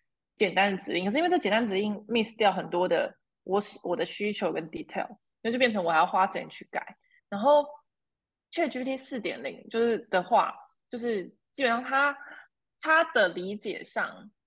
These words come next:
比较不会有错误，然后你纠正之后，它的达成率是高的，就是它能够更精准的知道你是，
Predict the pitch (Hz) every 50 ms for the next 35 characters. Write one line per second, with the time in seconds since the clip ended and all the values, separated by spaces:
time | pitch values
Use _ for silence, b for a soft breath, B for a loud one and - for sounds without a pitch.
0 | _ _ - - 190 175 - 226 220 220 - 170 165 - 196 170 - - - -
1 | - - - - 208 165 - - 165 - - - - - 220 294 285 233 - -
2 | 233 233 240 240 220 185 - 208 202 214 214 180 175 - - 196 196 196 175 147
3 | - - - _ _ _ _ - - 170 156 185 185 - 190 165 190 190 185 -
4 | - - - 156 147 - - - - 202 220 226 233 254 247 226 202 185 190 220
5 | 214 190 - - - _ _ _ - - 277 240 214 214 220 220 214 - 196 -
6 | - 156 151 - - 175 - 190 175 - - - - - _ _ _ _ _ _
7 | _ - 196 175 160 160 - - 208 196 180 165 165 208 208